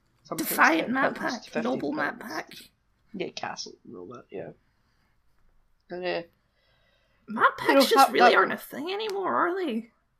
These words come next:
Speaker 1: Yeah, they, they kind of, they added this free content. That, see, that's the thing with microtransactions. Microtransactions get a lot of shit, but it doesn't mean a lot of the time D L C is free. You don't call it D L C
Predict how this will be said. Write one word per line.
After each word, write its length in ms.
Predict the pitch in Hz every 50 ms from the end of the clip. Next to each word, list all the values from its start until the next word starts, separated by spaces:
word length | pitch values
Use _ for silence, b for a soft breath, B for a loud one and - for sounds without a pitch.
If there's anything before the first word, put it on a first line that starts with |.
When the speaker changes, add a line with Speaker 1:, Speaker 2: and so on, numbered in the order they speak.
| _ _ _ _ _
Speaker 1:
Yeah, 280 | 170 190 220 233 233
they, 160 | 202 196 185 175
they 160 | 180 185 180
kind 200 | - 233 233 254
of, 120 | 254 196
they 300 | 185 175 175 185 185 - -
added 360 | 170 185 208 208 240 233 202
this 200 | 202 185 - -
free 340 | - - - 190 196 196 180
content. 640 | - - 196 180 185 185 196 - - 208 185 - - -
That, 240 | - - - - -
see, 200 | - - 220 220
that's 240 | 220 247 240 254 -
the 80 | 277 262
thing 200 | - 233 233 220
with 140 | 208 185 175
microtransactions. 800 | 175 180 180 202 196 - 214 196 190 185 180 - - - 175
Microtransactions 460 | 170 196 240 254 247 - 254 240 214 202
get 100 | - -
a 40 |
lot 100 | 185 180
of 80 | - -
shit, 280 | - - 196 190 - _ _ _ _ _ _ _
but 120 | - 190
it 80 | - -
doesn't 240 | 254 277 277 277 269
mean 140 | 262 262 240
a 60 | 220
lot 200 | 214 247 - -
of 60 | 233
the 80 | - 240
time 140 | 214 220 208
D 100 | 214 220
L 100 | 226 220
C 160 | 220 - 233
is 100 | 208 -
free. 360 | - - 220 226 214 180 - _ _ _ _ _ _ _ _ _ _ _ _ _ _ _ _ _ _ _ _ _ _ _ _ _ _ _ _ -
You 40 | 202
don't 180 | 254 262 262
call 240 | - - 247 247 233
it 100 | - -
D 80 | 233 220
L 100 | 208 190
C 380 | 196 - 233 214 202 196 -